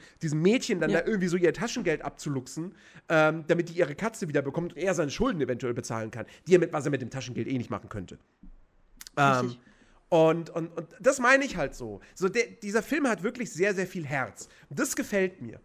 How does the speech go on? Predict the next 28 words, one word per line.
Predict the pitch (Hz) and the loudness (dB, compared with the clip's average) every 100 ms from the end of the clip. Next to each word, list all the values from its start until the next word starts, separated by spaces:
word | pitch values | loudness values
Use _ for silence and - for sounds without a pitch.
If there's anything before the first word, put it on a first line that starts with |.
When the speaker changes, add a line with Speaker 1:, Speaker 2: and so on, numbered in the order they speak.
| _ _ _ _ _ _ | _ _ _ _ _ _
Speaker 2:
Aber | 226 240 | 2 4
das | 277 | 4
ist | 339 330 | 0 -2
es | 359 | 0
ja, | 269 | 2
was | 247 240 | 2 -2
ich | 226 | -2
meine. | 247 269 269 214 | 0 2 2 0
Das | 214 | -2
ist | 269 294 | -4 0
halt | 285 | 0
so | - | 2
ein | 226 214 | 0 0
Film, | - 269 262 269 | -2 0 0 0
den | 285 233 | -2 -2
kann | 233 | 0
man | 233 233 | 0 2
halt | 208 202 | 0 -2
Kindern | 262 247 220 | -4 -2 -2
zeigen | - 269 294 240 233 | 0 0 0 0 -2
oder | 226 208 202 | 0 2 4
halt | - | 2
Speaker 1:
Mhm. | 165 | 0
Speaker 2:
mit | 190 | -2
der | |
Familie | 190 208 233 277 | 0 0 0 0
mal | 208 196 | 0 0
gucken. | 196 311 - 226 | -2 -6 -4 -6